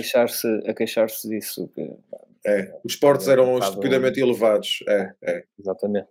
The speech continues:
Speaker 2: Eh, que era para ter aqui atrás, para a temporada dois mil e vinte e quatro.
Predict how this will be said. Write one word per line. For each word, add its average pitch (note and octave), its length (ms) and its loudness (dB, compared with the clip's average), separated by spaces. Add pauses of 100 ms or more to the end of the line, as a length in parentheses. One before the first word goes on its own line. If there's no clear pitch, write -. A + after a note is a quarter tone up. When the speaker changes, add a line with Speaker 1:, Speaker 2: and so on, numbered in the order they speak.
(120)
Speaker 2:
Eh, F#2 640 2
que G#2 60 0
era G#2 120 4
para G#2+ 120 -4
ter G#2+ 180 -2
aqui G#2+ 180 0
atrás, A#2 680 0 (260)
para G#2+ 240 2
a - 20 -6
temporada G2+ 460 -4
dois C3 180 0
mil C#3 120 0
e C3 40 2
vinte D#3 180 -4
e G3+ 60 -8
quatro. C3 400 2